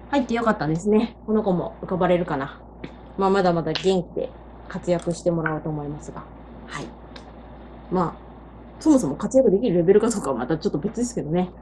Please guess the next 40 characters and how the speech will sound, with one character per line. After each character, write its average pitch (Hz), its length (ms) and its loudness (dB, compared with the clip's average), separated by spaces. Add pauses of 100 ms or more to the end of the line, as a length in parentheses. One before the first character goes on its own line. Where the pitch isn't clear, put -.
(100)
は 170 140 -2
い。 - 80 -2 (1160)
え 277 60 -2
っ 269 40 -4
と、 302 120 4
今 415 180 4
回 226 220 6
入 196 100 8
れ 214 80 10
る 226 400 10
フ 262 60 6
ィ 254 80 8
ル 254 140 8
ム 247 120 8
は、 254 300 4 (880)
ス - 120 -16
ペ 339 200 4
リ 208 160 8
ア 175 80 4
の 196 140 2
プ 262 120 0
レ 262 120 6
ミ 185 120 4
ア 147 40 0
ム 160 100 0
四 196 240 2
百。 - 320 -10 (140)
こ 240 100 -4
れ 233 100 2
入 208 120 6
れ 202 100 4
た 190 140 0
い 180 80 -2
と 180 80 -2
思 165 180 -2
い 147 60 -4
ま - 340 -6
す。 - 300 -14 (320)
は 160 140 -6
い。 - 60 -4